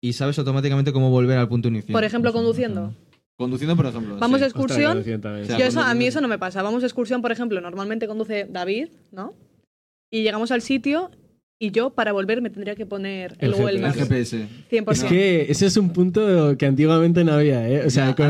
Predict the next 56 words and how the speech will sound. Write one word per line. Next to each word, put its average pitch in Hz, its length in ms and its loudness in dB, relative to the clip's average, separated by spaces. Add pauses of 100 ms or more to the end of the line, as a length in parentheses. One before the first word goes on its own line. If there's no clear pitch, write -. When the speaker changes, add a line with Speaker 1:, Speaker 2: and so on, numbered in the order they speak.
(100)
Speaker 1:
antes, 190 100 4
Speaker 3:
un 180 60 4
montón 165 120 4 (160)
Speaker 1:
antes, 151 60 0
Speaker 3:
de 143 60 2
Speaker 1:
antes, 139 240 0
Speaker 3:
peña 160 160 2
de 120 180 2
eso. 120 140 -2
Speaker 1:
su 147 80 2
madre 175 200 2
siempre 170 240 2
dice, 143 240 -2
"Yo 147 100 0
antes 180 220 -4
iba 185 200 -4
con 156 160 -2
el 139 100 2
mapa", 175 440 0 (200)
iban, 139 320 -4
iba, - 140 -6
Speaker 2:
Y - 20 -2
s-, - 220 -10
y 202 40 -4
va 165 100 2
Speaker 1:
y - 20 -2
Speaker 2:
con 330 100 0
Speaker 1:
si-, - 40 0
Speaker 2:
el 220 60 -2
mapa. 233 300 -4 (240)
Speaker 1:
y 131 80 -2
sigue 147 300 0
lle-, 123 200 -4
a 110 60 -6
veces 120 480 -4
sigue 143 280 0
yendo 135 260 0
con 123 80 2
el 117 60 2
mapa. 131 100 0
Speaker 2:
Tiene 233 180 2
mapa. 240 340 -4 (120)
Speaker 1:
A 123 80 -4
mí 135 60 0
me 143 60 0
parece 143 280 0
increíble, 120 580 -2
tío. 104 340 -10
Cómo 143 240 0
antes 160 300 2
se 165 100 0
podían 147 460 2
ir, 185 320 0
rollo, 143 320 0
con, 127 340 0
con, 117 680 -2